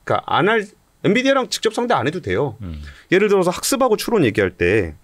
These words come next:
Speaker 1: 학습은 뭐 데이터 처리가 워낙 커가지고 "엔비디아가 아니면은 절대 안 돼"라고 얘기할 수 있어요.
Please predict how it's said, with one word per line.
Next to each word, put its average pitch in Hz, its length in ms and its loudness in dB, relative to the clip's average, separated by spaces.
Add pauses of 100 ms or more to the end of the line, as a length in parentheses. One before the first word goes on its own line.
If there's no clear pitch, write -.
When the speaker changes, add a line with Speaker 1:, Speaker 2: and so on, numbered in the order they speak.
(360)
Speaker 1:
학습은 139 800 0
뭐 98 100 -2
데이터 123 240 -2
처리가 135 300 0
워낙 101 240 0
커가지고 180 420 -2
"엔비디아가 113 880 -2
아니면은 117 320 -2
절대 - 280 -6
안 82 160 -6
돼"라고 113 960 0
얘기할 143 280 -2
수 - 180 -10
있어요. 135 500 0